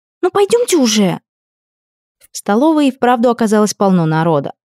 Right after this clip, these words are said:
К Эфельтире даже выстроилась небольшая очередь. Николета стояла передо мной, и я невольно краем глаза заметила, что было написано на спустившемся к ней листке. Основное блюдо.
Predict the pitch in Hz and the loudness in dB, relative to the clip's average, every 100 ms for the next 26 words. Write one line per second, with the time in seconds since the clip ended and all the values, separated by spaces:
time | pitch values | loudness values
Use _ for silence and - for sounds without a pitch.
0 | _ 190 185 190 - 277 247 254 254 226 | _ -6 -2 -4 -2 0 2 2 0 0
1 | 247 254 254 247 226 214 - 190 220 165 | 0 0 0 2 2 0 0 2 2 2
2 | - 165 - - _ _ _ 208 202 247 | 0 -2 -4 -14 _ _ _ -2 0 0
3 | 302 294 262 247 254 254 240 220 196 202 | 0 -2 -2 0 2 0 0 0 2 2
4 | 226 254 240 247 277 277 262 269 240 233 | 2 2 2 2 2 2 2 2 2 0
5 | 226 214 233 233 214 220 247 240 233 220 | 2 2 2 2 2 2 2 0 -2 -2
6 | - 247 262 226 202 233 233 226 214 196 | -2 0 2 2 0 -2 -2 0 2 0
7 | - 190 - 156 - 160 170 175 160 156 | -2 -6 -4 -4 -4 -4 -2 -2 0 -2
8 | 165 - 156 - _ _ _ _ 254 285 | -4 -6 -8 -8 _ _ _ _ -6 0
9 | 277 233 170 151 160 139 | 2 4 2 0 -2 -2